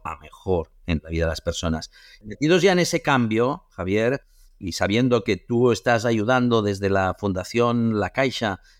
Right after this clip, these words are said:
en todo esto, ¿cómo se hace para crear esta relación diferencial con las personas,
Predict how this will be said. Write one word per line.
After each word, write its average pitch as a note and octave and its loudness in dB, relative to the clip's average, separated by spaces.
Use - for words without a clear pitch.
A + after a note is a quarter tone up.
en G2 -4
todo C3 0
esto, B2 -2
¿cómo F#3 0
se D3 0
hace C3 0
para A2+ 0
crear A#2 0
esta A2+ 0
relación A2 0
diferencial G#2+ 0
con B2 2
las G#2+ -2
personas, C#3+ -2